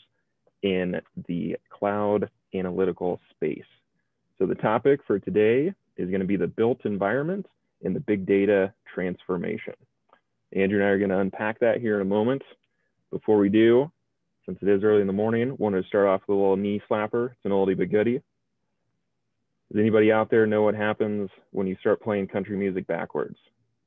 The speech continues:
The dog comes home, the wife doesn't divorce you, and the whiskey bottle fills up. I know, cheesy, but they're always fun. All right, Andrew,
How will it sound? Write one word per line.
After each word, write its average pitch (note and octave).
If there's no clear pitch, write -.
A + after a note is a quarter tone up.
The F#2
dog G2+
comes G2+
home, C3
the -
wife G#2
doesn't G#2+
divorce A2
you, A#2
and F2
the F2
whiskey G2
bottle F#2+
fills G#2
up. -
I E2
know, E2+
cheesy, -
but F2+
they're E2+
always F2
fun. -
All G#2+
right, A2
Andrew, G#2+